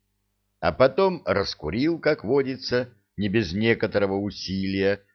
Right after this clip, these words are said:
свою отсыревшую, плохо набитую отечественную сигарету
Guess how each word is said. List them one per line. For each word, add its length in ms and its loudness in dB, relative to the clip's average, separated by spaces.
свою 340 2
отсыревшую, 1040 0
плохо 360 2
набитую 600 0
отечественную 840 -6
сигарету 840 -2